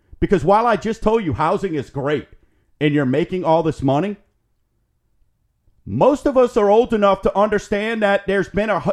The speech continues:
a hiccup or two in our lifetime, right? So if there's a hiccup,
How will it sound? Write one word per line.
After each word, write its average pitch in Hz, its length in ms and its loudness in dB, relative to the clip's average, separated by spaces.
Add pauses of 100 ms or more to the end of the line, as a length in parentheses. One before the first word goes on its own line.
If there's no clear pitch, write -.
a 151 120 2
hiccup 170 380 -2
or 143 60 -4
two 127 340 -2 (580)
in 160 140 0
our 147 140 0
lifetime, 139 600 0 (160)
right? 151 400 0 (920)
So 190 240 0
if 220 220 -2
there's 254 240 2
a 202 60 4
hiccup, 185 560 0